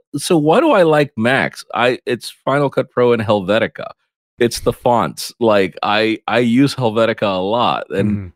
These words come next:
Speaker 1: for me, now that I need glasses to read, damn it, it's easier to read Helvetica than Calibri or any other, uh, any other serif that you get on Windows.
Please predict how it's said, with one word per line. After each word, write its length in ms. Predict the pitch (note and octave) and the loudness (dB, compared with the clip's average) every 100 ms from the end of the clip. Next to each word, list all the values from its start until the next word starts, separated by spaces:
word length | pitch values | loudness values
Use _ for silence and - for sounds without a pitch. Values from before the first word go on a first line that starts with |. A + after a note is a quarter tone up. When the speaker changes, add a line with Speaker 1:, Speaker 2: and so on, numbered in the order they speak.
| _ | _
Speaker 1:
for 100 | B2 | -4
me, 320 | A#2 C#3 C#3 A#2+ | 0 2 2 2
now 260 | A2+ B2 | 2 2
that 100 | B2+ | 2
I 80 | A#2 | 2
need 260 | A#2 A2+ F#2+ | 2 -2 -2
glasses 720 | G#2+ A#2+ C3+ - F#2 E2+ F2+ | -2 0 0 -2 -4 -4 -6
to 200 | - G2 | -8 -6
read, 520 | F2+ G#2+ D3+ A2+ D#2 - | -4 0 0 0 -2 -2
damn 320 | G2 D#2+ E2 | 0 0 0
it, 220 | G#2+ - - _ _ _ _ | -4 -6 -20 _ _ _ _
it's 220 | G#2 - | -6 -2
easier 400 | D3+ F#3+ D#3 D3 C3 | 2 4 4 4 4
to 80 | A#2+ | 2
read 360 | B2 C#3 C3+ _ - | 4 2 0 _ 0
Helvetica 840 | B2 A#2 A2 C#3 D#3+ A#2+ A#2 G#2+ | 2 2 2 2 4 2 2 2
than 180 | G2 F#2+ | 0 -2
Calibri 600 | C#3 D3 C#3+ G#2+ G2 F2+ | 0 2 2 2 0 2
or 60 | G2 | 2
any 200 | B2 B2+ | 2 0
other, 300 | A#2+ G#2+ - | 0 0 0
uh, 40 | A2+ A#2+ | 0 0
any 200 | G#2 B2+ | 0 0
other 140 | A#2 | -2
serif 460 | A2 - C#3 B2+ G2+ | -2 -2 0 2 0
that 80 | F#2+ | -4
you 80 | F#2+ | -2
get 140 | A2+ | 0
on 200 | G#2+ G2 | 0 0
Windows. 640 | G#2+ C3+ C3 D#2 G#1+ A1 | 0 0 0 -2 -4 -10